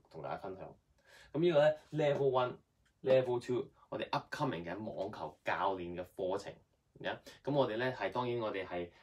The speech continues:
喺我哋嘅，啊，hotel 度 host 啦，我哋有好舒服嘅 environment，係冇人騷擾嘅。噉所以變咗你可以抽一兩日嚟 involve、indulge in tennis education。噉你話：「Henry，我請唔到假喎，我或者 whatever。」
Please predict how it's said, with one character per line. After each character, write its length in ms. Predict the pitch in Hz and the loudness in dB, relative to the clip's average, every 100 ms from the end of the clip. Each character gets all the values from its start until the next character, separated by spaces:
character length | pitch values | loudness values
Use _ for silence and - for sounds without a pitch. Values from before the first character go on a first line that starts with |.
| - | -2
喺 180 | 120 113 | 2 2
我 80 | |
哋 120 | 101 95 | 0 -2
嘅， 260 | 98 95 | -2 -2
啊， 260 | 85 85 82 - _ _ | -2 -4 -4 -10 _ _
hotel 460 | 110 104 139 135 123 | -6 -4 2 4 4
度 80 | |
host 380 | 107 139 139 131 | 2 4 2 2
啦， 200 | 135 151 170 143 | 0 0 -4 -8
我 120 | 107 | -6
哋 40 | 98 | -4
有 100 | 92 | -2
好 100 | 98 | -4
舒 160 | - 131 | -4 -6
服 140 | - | -4
嘅 220 | 98 90 | -4 -4
environment， 320 | 95 107 92 - - | -2 -2 -2 -6 -8
係 100 | 98 | -6
冇 200 | 92 - | -2 0
人 80 | 87 | -2
騷 200 | 101 98 | -2 -2
擾 120 | 87 | -2
嘅。 100 | 87 - _ _ _ | -4 -8 _ _ _
噉 100 | 143 | 0
所 100 | 139 | 2
以 20 | |
變 140 | 120 113 | 2 2
咗 180 | 113 - - | 2 2 -6
你 100 | 110 | -6
可 200 | - 117 | -2 0
以 100 | 123 | 0
抽 480 | 113 123 120 120 - _ | -2 2 2 2 -2 _
一 80 | - | 0
兩 200 | 123 90 | 2 2
日 60 | 98 82 - _ _ _ _ _ _ _ - | 0 -4 -6 _ _ _ _ _ _ _ -6
嚟 260 | 110 85 - _ _ _ _ _ _ | -4 -4 -10 _ _ _ _ _ _
involve、 600 | 120 117 117 120 123 127 - | -2 -2 0 2 4 4 0
indulge 680 | 107 104 110 123 123 127 82 90 | -8 -6 2 4 4 2 -2 -8
in 160 | - - | -8 -8
tennis 340 | 120 117 - | -4 -4 -4
education。 600 | 113 107 104 101 98 - - _ - - - | -8 -8 -6 -6 -6 -8 -20 _ -20 -14 0
噉 80 | |
你 60 | 180 | 4
話： 140 | 165 - - | 4 0 -2
「Henry， 180 | 175 156 | 0 2
我 120 | 143 | 0
請 300 | - 127 139 | -8 -8 -6
唔 80 | 127 120 | -6 -10
到 160 | - | -14
假 0 | 107 104 | -14 -14
喎， 80 | 107 | -14
我 440 | 107 110 107 104 | -12 -10 -8 -6
或 80 | 104 | -4
者 80 | 120 | -4
whatever。」 320 | 123 120 110 | -2 -2 -4